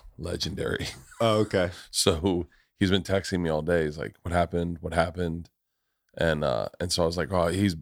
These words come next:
Speaker 1: we've been texting back and forth, playing phone tag, so I apologize for taking
Speaker 2: Oh,
Speaker 1: that."
Speaker 2: no problem, man. No
Speaker 1: No.
Speaker 2: problem.
Speaker 1: He's, uh, but yeah, it was a, it was a pretty, uh, chaotic f-,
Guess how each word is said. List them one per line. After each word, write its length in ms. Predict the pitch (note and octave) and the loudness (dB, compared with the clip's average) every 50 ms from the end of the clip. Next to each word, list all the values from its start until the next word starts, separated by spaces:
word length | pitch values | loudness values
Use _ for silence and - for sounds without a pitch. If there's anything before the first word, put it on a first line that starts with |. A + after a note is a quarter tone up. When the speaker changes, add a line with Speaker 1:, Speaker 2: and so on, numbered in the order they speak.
| - - | -4 0
Speaker 1:
we've 140 | G2 F#2+ F2 | 0 2 2
been 100 | F2+ E2+ | 0 -2
texting 320 | - G2 F#2 F2 - F#2 | 2 0 0 0 0 -2
back 140 | D#2+ E2 E2 | -2 -2 -2
and 100 | E2+ - | -2 -2
forth, 220 | - F#2 F#2 E2 | -2 -2 -2 -2
playing 220 | - F#2 E2+ D#2+ D#2+ | -2 -2 -2 -2 -2
phone 200 | - E2+ E2+ F2 | -2 -4 -4 -4
tag, 260 | E2 F#2 E2+ E2+ E2+ - | -2 -4 -4 -4 -4 -2
so 80 | - | 0
I 60 | D#2+ D2 | 0 0
apologize 500 | D2 - - D2+ C2 - - A1+ - - | 0 0 -2 -2 -2 0 -2 -4 -4 -4
for 80 | - | -4
taking 260 | - B1+ B1 - - D3 | -2 -4 -2 2 2 2
Speaker 2:
Oh, 140 | D3+ D3+ C#3+ | 4 4 2
Speaker 1:
that." 80 | C3 | 2
Speaker 2:
no 160 | C3 C3+ C3 | 2 2 2
problem, 400 | - - A2+ A2 A#2 A#2+ A#2 G2 | 2 0 0 0 2 0 0 -2
man. 140 | F2+ E2+ F2 | -2 -2 0
No 60 | - C#2+ | 0 0
Speaker 1:
No. 40 | B1+ | 2
Speaker 2:
problem. 280 | G#2 G2+ G2 F2+ D#2+ - _ _ _ | 0 -2 -2 -4 -6 -8 _ _ _
Speaker 1:
He's, 300 | - G2+ G2+ F#2 E2 F#2 | 2 2 2 2 2 2
uh, 260 | F#2 F2 E2+ E2+ D#2+ | 2 4 4 2 0
but 300 | C#2+ E2 - G2+ F#2 B1+ | 0 0 0 2 2 2
yeah, 200 | C#2 F#2+ F#2 E2+ E2 | 2 2 2 4 4
it 140 | E2+ F2+ F#2 | 2 0 0
was 180 | F#2 F2+ E2+ F#2 | -2 -4 -4 -4
a, 80 | F2 - - | -6 -6 -8
it 100 | - - | -10 -4
was 180 | G2 G2 F#2+ F#2 | -2 -2 -2 -2
a 40 | E2+ | -4
pretty, 400 | - - G#2 G2 F#2 F2+ F2 E2+ | 0 0 2 2 4 2 4 4
uh, 260 | D#2+ D2 C#2+ C#2 - _ _ _ _ _ _ _ _ - | 4 4 2 0 -2 _ _ _ _ _ _ _ _ -4
chaotic 640 | - - A2 G#2+ G2+ F#2+ F#2+ G2 F#2 - - - - _ _ _ _ _ _ _ _ _ _ _ _ _ _ _ - | 2 4 6 6 6 4 2 0 -2 -4 -6 -18 -20 _ _ _ _ _ _ _ _ _ _ _ _ _ _ _ -18
f-, 240 | - - - - | -16 -14 -14 -10